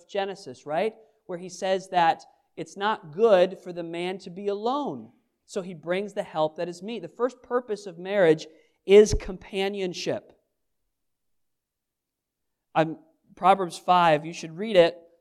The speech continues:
Proverbs five, they're rather explicit verses. I left the best parts out, and I just went with chapter five, verse eighteen. But, uh,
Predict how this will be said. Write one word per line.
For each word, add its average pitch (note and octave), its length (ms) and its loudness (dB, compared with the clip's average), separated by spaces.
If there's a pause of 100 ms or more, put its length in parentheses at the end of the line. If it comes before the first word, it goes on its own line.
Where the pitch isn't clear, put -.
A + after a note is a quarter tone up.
(120)
Proverbs G#3 480 2
five, F#3 360 4 (100)
they're F3+ 140 -4
rather G#3+ 400 8
explicit G#3 920 -6
verses. D3+ 520 -4
I C3+ 100 -8
left F3+ 260 0
the F3 100 -8
best D#3+ 340 -4
parts D#3 320 -6 (100)
out, F#3+ 360 0
and D3 80 -16
I C#3+ 60 -10
just D#3 220 -14
went E3 180 -4
with D#3+ 160 -6 (300)
chapter F3+ 440 2
five, E3 360 2
verse D#3+ 300 2
eighteen. F#3+ 680 -4 (480)
But, F#3 320 0 (260)
uh, E3 60 -4